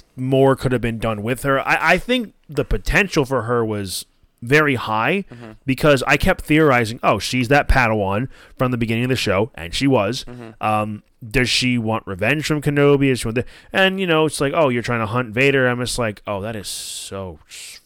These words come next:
Speaker 1: fucking stupid."
Speaker 2: Yeah.
Speaker 1: Not that the idea is stupid, but her, her character is so stupid, you know? And ma-,
Speaker 2: Yeah.
Speaker 1: and maybe that is a part of her character. She, she's, she's naive and she's gonna take on the world. I don't know.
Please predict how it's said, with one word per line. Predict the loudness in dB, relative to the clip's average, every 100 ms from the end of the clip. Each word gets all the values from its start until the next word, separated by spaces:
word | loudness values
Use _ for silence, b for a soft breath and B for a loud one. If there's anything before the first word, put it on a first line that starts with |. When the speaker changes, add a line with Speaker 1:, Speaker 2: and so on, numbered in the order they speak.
| -18
Speaker 1:
fucking | -18 -18 -20 -18
stupid." | -18 -16 -18 _ _ -12 -10 -8 -10 -12
Speaker 2:
Yeah. | -20 b b 0
Speaker 1:
Not | 2 4
that | 2
the | -2 -6
idea | -6 -4 2 4
is | 4
stupid, | -2 -6 -6 -6
but | -6 -8
her, | -2 0 0 0
her | -4
character | -2 2 2 0 -6
is | -8
so | -8 -8
stupid, | -10 -12 -14 -16 -12
you | -6
know? | -4
And | -4
ma-, | -6 -8
Speaker 2:
Yeah. | -6 -2
Speaker 1:
and | 2
maybe | 4 4
that | 4
is | 2
a |
part | 2 2
of |
her | 2
character. | 2 2 0
She, | -2 -2
she's, | 0 -2 0 0 -2
she's | -2 -2
naive | 2 2 2 0
and | -2
she's | -6 -8
gonna |
take | -6 -4
on | -2
the | 0
world. | 2 2 -2 B B B 0
I | 2
don't | 2 0 -4
know. | -10